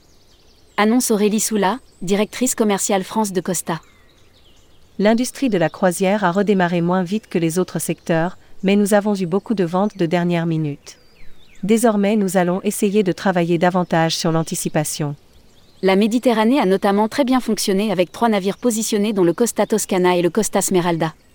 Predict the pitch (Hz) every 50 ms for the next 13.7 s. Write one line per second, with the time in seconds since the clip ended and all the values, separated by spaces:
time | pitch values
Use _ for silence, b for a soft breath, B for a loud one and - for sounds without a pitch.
0 | _ _ _ - - _ _ _ - - _ _ - _ _ _ _ _ _ -
1 | 196 226 262 - - 254 277 285 285 - - 196 - - 214 180 196 208 214 -
2 | 220 185 196 180 175 175 175 170 165 175 175 160 - - - _ - - - 214
3 | 214 196 226 220 196 214 202 180 285 302 - 320 240 220 190 214 214 214 214 202
4 | 190 208 190 - 233 226 - 180 180 175 175 - 214 202 - - 220 233 - -
5 | 220 190 - - 220 196 180 175 170 165 196 185 202 190 - - 208 175 - -
6 | 196 185 180 165 - - 190 170 165 165 156 - - _ - - - _ _ -
7 | - - _ - - - _ - - - 208 196 208 220 - - 240 220 202 190
8 | - - 208 202 214 190 170 165 170 208 233 226 214 190 180 226 247 247 226 190
9 | 202 180 170 - - 165 151 147 - - _ _ _ _ _ _ _ _ _ _
10 | _ _ 196 190 196 190 233 254 240 262 240 220 190 - - - 208 240 - -
11 | 170 - 208 196 - - 190 180 190 196 170 180 170 175 175 165 185 175 170 180
12 | 180 170 170 160 156 190 208 214 - 196 180 - - - 175 - - - 180 -
13 | - - 180 165 165 170 156 165 151 147 143 143 147 -